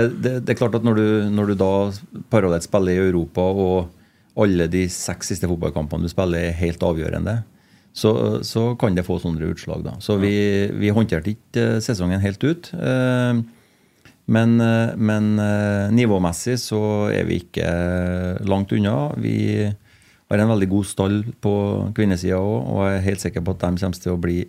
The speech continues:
Speaker 1: enda bedre i tjue tjuetre, og, og da tror jeg vi kan, eh, vi kan være med helt ut.
Speaker 2: Mm. Og det er vel, eh, sagt at T V to skal investere i sånn type, eh, storhelge,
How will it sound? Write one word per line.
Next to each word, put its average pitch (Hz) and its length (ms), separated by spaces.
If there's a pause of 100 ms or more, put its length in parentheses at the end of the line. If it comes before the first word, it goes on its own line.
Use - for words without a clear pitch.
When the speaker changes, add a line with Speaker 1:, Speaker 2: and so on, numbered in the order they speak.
(100)
Speaker 1:
enda 90 220
bedre 95 300 (500)
i 101 160
tjue 95 240
tjuetre, 101 380 (200)
og, 107 540 (840)
og 95 600
da 107 160
tror 95 160
jeg 82 120
vi 87 100
kan, 87 240 (120)
eh, 90 220 (100)
vi 90 120
kan 87 160
være 87 180
med 82 80
helt 80 240
ut. - 220 (160)
Speaker 2:
Mm. 92 260 (920)
Og 120 120
det 113 100
er 87 80
vel, 85 240
eh, 101 160
sagt - 400
at 95 160
T 104 140
V 76 180
to 85 220
skal 82 180
investere 82 480
i 65 80
sånn 76 160
type, 80 240
eh, 71 760
storhelge, 69 760